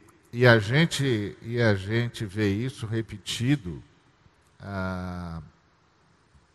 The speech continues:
no ambiente religioso. Aliás, as Escrituras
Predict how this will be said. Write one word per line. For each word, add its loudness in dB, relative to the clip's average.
no -4
ambiente 0
religioso. -2
Aliás, 6
as 8
Escrituras -2